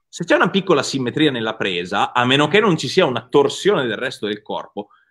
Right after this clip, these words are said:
però se tendo a tenere un po' più larga la presa da una parte e dall'altra, le braccia sono in trazione, non vengono compresse. Se c'è una piccola asimmetria solo limitata agli arti o ai pezzi del corpo che vengono tirati e non schiacciati,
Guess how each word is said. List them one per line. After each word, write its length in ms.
però 180
se 240
tendo 800
a 240
tenere 520
un 180
po' 100
più 120
larga 280
la 140
presa 340
da 100
una 120
parte 220
e 20
dall'altra, 400
le 120
braccia 300
sono 200
in 180
trazione, 540
non 120
vengono 340
compresse. 560
Se 120
c'è 120
una 160
piccola 540
asimmetria 840
solo 540
limitata 580
agli 160
arti 460
o 160
ai 180
pezzi 340
del 200
corpo 380
che 100
vengono 340
tirati 460
e 40
non 160
schiacciati, 680